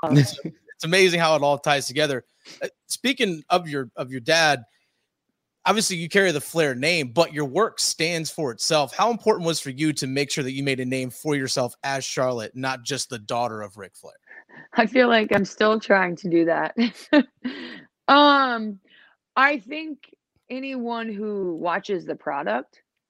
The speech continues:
Speaker 1: you know,
Speaker 2: Hmm?
Speaker 1: knows I stand alone.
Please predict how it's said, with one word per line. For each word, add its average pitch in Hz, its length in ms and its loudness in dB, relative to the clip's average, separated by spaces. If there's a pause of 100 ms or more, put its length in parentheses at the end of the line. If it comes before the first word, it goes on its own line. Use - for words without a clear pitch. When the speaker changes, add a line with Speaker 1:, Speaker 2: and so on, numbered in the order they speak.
(1000)
Speaker 1:
you 220 60 -4
know, 220 280 -2 (580)
Speaker 2:
Hmm? 147 160 -12
Speaker 1:
knows 208 420 2
I 208 120 0
stand 214 360 -2
alone. 220 520 -2